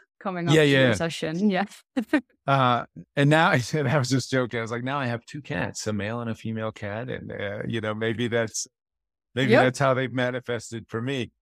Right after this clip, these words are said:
Speaker 2: Um, but, uh, uh, but there was a mention of a clover. Um,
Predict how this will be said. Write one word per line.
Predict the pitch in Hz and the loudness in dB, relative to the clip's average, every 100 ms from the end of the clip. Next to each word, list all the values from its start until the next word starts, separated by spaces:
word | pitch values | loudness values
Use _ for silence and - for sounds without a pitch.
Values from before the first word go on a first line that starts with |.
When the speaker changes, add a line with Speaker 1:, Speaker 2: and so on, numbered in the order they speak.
| _ _ _ _ | _ _ _ _
Speaker 2:
Um, | 113 107 98 95 _ _ _ _ _ - | -12 -10 -10 -14 _ _ _ _ _ -2
but, | 127 117 98 _ _ | 0 0 -2 _ _
uh, | 104 104 101 120 | -12 -10 -10 -8
uh, | 113 107 98 95 104 117 | -8 -6 -8 -10 -14 -6
but | 143 | -2
there | 165 | 2
was | 160 | 2
a | 151 | 2
mention | 156 190 208 208 | 2 0 0 -2
of | 139 | -4
a | |
clover. | - - 156 170 127 98 80 _ _ _ | -6 -4 0 0 -2 -6 -8 _ _ _
Um, | 120 110 107 101 98 95 | -8 -6 -6 -8 -8 -10